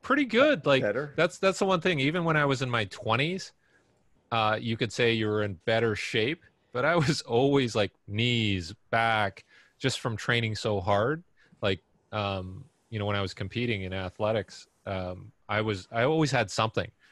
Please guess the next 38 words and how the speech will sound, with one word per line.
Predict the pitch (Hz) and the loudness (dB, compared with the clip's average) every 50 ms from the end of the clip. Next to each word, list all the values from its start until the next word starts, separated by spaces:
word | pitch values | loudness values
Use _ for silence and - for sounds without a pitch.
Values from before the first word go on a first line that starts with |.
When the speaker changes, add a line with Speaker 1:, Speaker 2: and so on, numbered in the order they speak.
| _ _ - | _ _ -4
Speaker 1:
right? | 98 95 98 101 - - | -2 0 0 -2 -4 -8
You | 113 101 95 | -12 -10 -8
know, | 95 92 | -8 -8
I | 95 95 | -8 -8
could | - 104 | -6 -4
always | 101 101 101 95 - | -2 -2 -2 -4 -4
feel, | - - 107 101 98 | -4 -4 -2 0 0
like, | 98 95 90 - - | 0 -2 -2 -4 -6
tendons, | - - 113 110 107 104 101 92 90 87 80 | -4 -2 -2 0 0 0 -2 -2 -2 -4 -2
ligaments, | 92 101 104 95 98 98 95 90 82 - - | 0 0 0 0 0 -2 -4 -6 -8 -8 -8
whatever. | 95 92 95 101 104 95 98 95 95 - _ _ _ _ _ _ _ _ _ _ | -6 -4 -2 -2 -2 -2 -4 -6 -8 -10 _ _ _ _ _ _ _ _ _ _
So | - - 110 107 104 107 - - | -4 0 0 2 2 0 -2 -4
at | 110 107 - | -6 -8 -8
the | - 95 | -8 -6
very | 82 113 113 117 117 110 | -2 0 0 2 0 0
least | 104 107 110 113 113 110 - - - - - _ - | 0 0 -2 -2 -2 -4 -8 -10 -16 -20 -20 _ -8
now, | 107 101 101 104 110 117 117 113 110 104 104 - _ _ _ _ - | -4 0 0 2 2 2 2 2 2 0 -2 -4 _ _ _ _ -8
um, | 107 98 95 95 98 98 - | -6 -4 -4 -4 -6 -6 -4
I | 101 98 | -4 -4
may | 101 101 101 104 | -2 -2 -2 0
not | 104 104 104 101 | 0 -2 -2 -4
be | - 101 98 | -4 -4 -6
as | 98 - | -6 -6
fast | - - 110 104 101 104 104 98 - - | -4 -2 0 2 2 2 0 -2 -4 -6
or | 110 101 | -6 -6
as | 95 - | -6 -6
strong, | - - 107 101 98 98 98 98 98 95 - _ - _ _ _ _ _ _ | -6 -4 -4 -2 -2 -2 -4 -6 -8 -12 -16 _ -20 _ _ _ _ _ _
but | 117 110 107 104 - - _ _ _ _ _ - 101 | 0 0 0 0 -2 -6 _ _ _ _ _ -16 -6
general | - 120 120 156 180 139 104 90 | -2 -2 0 0 0 0 0 0
wellness | 92 98 123 170 165 120 98 92 - - | 0 0 0 0 -2 -2 -4 -4 -6 -8
is | 95 92 | -12 -14
pretty | - _ - 117 120 139 120 | -14 _ -4 -2 -2 -2 -2
good. | 73 85 95 120 143 - 92 98 - _ _ _ _ - | -4 -2 -2 -2 -2 -4 -8 -14 -20 _ _ _ _ -12
Speaker 2:
Right. | 92 95 92 85 - - _ _ _ _ _ _ _ _ _ _ - | -8 -6 -6 -6 -8 -10 _ _ _ _ _ _ _ _ _ _ -12
Right. | 92 92 85 | -10 -8 -8
Speaker 1:
You | 98 | -6
know, | 95 92 92 95 101 95 | -6 -8 -8 -10 -12 -14
so | - - - 107 101 95 92 98 107 104 | -18 -14 -10 -8 -8 -8 -8 -10 -14 -16